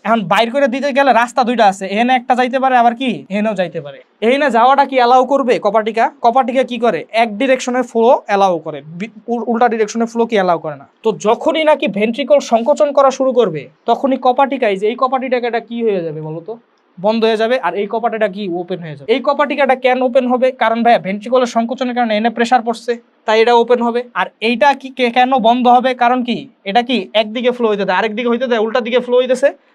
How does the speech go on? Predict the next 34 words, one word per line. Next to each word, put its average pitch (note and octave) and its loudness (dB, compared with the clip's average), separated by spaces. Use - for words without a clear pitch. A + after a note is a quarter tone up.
তাই G3+ 0
এই G#3 0
কপাটিকাটা B3 0
বন্ধ, A#3 -2
এই C4 2
কপাটিকাটা A3+ -2
কি A3+ -4
ওপেন F3+ -8
হয়ে D#3 -10
যাবে। D3 -8
এখন A3+ 0
যখন G#3 0
নাকি C#4 -2
ভাইয়া A3+ 2
কোন D4 0
কপাটিকা C#4+ 2
বন্ধ C4+ 0
হইছে? C4+ 0
বাইকাসপিড A3+ -2
কপাটিকা B3+ 2
বা B3+ 2
atrioventricular। G#3 -2
যখনই B3 0
কোনো D4 -2
কপাটিকা C4+ 2
বন্ধ G#3+ -2
হয়, F3+ 0
এ F3+ -4
দেখো G3 0
কপাটিকা A3 -2
এমনি G#3+ -2
বন্ধ G#3 -2
হয় G#3 -4
না A3+ -12